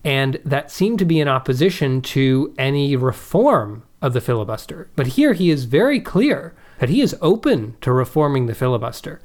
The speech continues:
to making it more like it used to be, like it was in the old film, Mister Smith Goes to Washington, that Chris Wallace references here, where if you want to slow down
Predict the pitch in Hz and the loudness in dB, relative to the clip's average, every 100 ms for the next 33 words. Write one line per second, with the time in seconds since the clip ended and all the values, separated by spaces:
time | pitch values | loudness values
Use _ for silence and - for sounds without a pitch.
0 | - - - 160 156 202 214 190 160 160 | -20 -14 -2 2 4 2 2 2 2 0
1 | 143 160 185 175 151 156 156 208 - 127 | 2 4 4 4 2 -2 -2 -2 -2 -6
2 | 135 151 - - - 135 147 160 139 127 | -6 -12 -18 -16 -2 0 0 -2 2 2
3 | 143 156 160 156 156 151 147 151 147 131 | 0 -2 0 2 2 2 2 2 2 2
4 | 147 - 123 117 143 151 - - - - | 0 0 -2 0 -2 -6 -10 -20 -20 -20
5 | - 127 139 - 139 - 135 - 139 156 | -2 0 0 0 -6 -2 -2 0 0 2
6 | 147 123 113 123 120 131 175 - - - | 0 0 -2 -4 -2 -2 -2 -8 -18 -4
7 | 131 - 139 143 135 151 151 180 208 240 | -4 -2 -2 2 2 2 -2 0 0 -2
8 | 180 117 127 135 - - - 139 135 131 | -4 -6 -8 -10 -12 -20 -2 2 4 2
9 | 139 - - - - 147 175 175 - 143 | 0 -4 -20 -14 -4 0 2 0 0 2
10 | 135 151 - - - 131 165 190 190 165 | 2 0 -8 -12 -2 2 4 4 2 0
11 | 117 131 | -2 -4